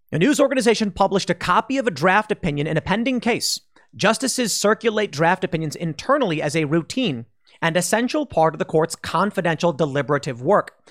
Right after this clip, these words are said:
Although the document described in yesterday's reports is authentic, it does not represent a decision by the court or the final position of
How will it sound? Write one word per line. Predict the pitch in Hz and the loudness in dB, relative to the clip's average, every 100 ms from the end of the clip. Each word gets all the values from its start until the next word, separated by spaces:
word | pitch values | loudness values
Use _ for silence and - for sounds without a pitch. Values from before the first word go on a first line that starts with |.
| - - - - | -20 -20 -14 -2
Although | 143 165 | 0 2
the | 190 | 4
document | 233 220 220 226 | 4 4 2 0
described | 208 - 185 185 180 | -2 -2 2 2 2
in | 180 | 0
yesterday's | 165 175 165 156 | 0 2 0 0
reports | 156 151 143 - | 0 0 0 -2
is | 160 147 | -2 -2
authentic, | 151 208 233 247 - | 0 0 2 0 -2
it | 190 | -2
does | 196 143 | 0 0
not | 156 170 185 196 | -2 2 2 0
represent | 165 180 180 208 180 160 143 | 0 0 2 0 2 0 0
a | 143 | -2
decision | 165 165 151 143 | -2 0 0 0
by | 135 | -2
the | 120 | 0
court | 196 247 240 _ _ _ - | 4 4 4 _ _ _ -6
or | - 170 | 2 2
the | 170 | 2
final | - - 185 214 247 | 0 2 2 4 2
position | 247 254 196 196 | 2 0 2 2
of | 180 | 0